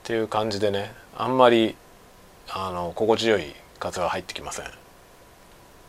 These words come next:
ですが、まあ、仕方ないので、<laughs> これで仕事していこうかなと思っております。で、あの、エアコンの話はね、結局のところ、まだね、いつになるか決まってないんですよ。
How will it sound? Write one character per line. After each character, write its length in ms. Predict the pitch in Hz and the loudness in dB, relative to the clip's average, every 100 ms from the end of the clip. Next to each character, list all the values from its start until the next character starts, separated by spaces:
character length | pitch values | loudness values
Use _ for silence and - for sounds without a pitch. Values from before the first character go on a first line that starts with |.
| - 110 | -8 -2
で 40 | |
す 80 | 113 | -2
が、 80 | 87 | 0
ま 80 | 90 | -2
あ、 160 | - - - - - - | -2 -10 -20 -20 -20 -10
仕 120 | - | 0
方 180 | 123 - | 2 2
な 100 | 80 | 2
い 60 | 76 | -2
の 80 | - | -6
で、 100 | - - | -4 -2
<laughs> 100 | - | 0
こ 200 | - - | 0 2
れ 100 | 156 | 0
で 220 | - 127 - - - - - - 170 - - | 2 0 -2 -6 -12 -14 -8 -6 -4 -6 -6
仕 160 | - 104 | -4 -4
事 200 | 92 98 | -2 -2
し 60 | |
て 120 | - | -2
い 60 | 92 | -2
こ 120 | 95 | -2
う 40 | 87 | -4
か 100 | - | -10
な 80 | |
と 100 | - | -14
思 140 | 67 71 | -14 -16
っ 20 | |
て 140 | - | -16
お 40 | 58 | -16
り 60 | |
ま 100 | - | -14
す。 180 | - - - - - - - - - - - - - | -14 -14 -18 -20 -20 -20 -20 -20 -20 -20 -20 -18 8
で、 380 | 131 98 78 - | 8 8 4 -4
あ 160 | 110 | -2
の、 100 | 110 | 2
エ 100 | 104 | 6
ア 80 | 147 | 6
コ 100 | 180 | 6
ン 20 | |
の 60 | 180 | 8
話 240 | 180 170 | 8 8
は 60 | 110 | 4
ね、 260 | 92 90 90 | 2 -4 -6
結 200 | - - | -10 0
局 180 | 139 156 | 2 4
の 120 | 110 | 4
と 100 | 101 | 2
こ 120 | - | -4
ろ、 340 | - 170 - - - - - - - - | -4 -2 -2 -8 -20 -20 -20 -20 -10 6
ま 120 | 147 | 8
だ 100 | 208 | 8
ね、 220 | 165 156 | 6 -4
い 100 | 143 | -4
つ 300 | - 151 113 | 2 4 4
に 60 | 101 | 2
な 80 | 95 | -4
る 80 | |
か 60 | - | -6
決 120 | - | -2
ま 80 | 117 | -2
っ 40 | |
て 100 | - | 0
な 80 | 233 | -2
い 60 | 185 | -2
ん 40 | |
で 60 | - | -6
す 80 | |
よ。 100 | - | -10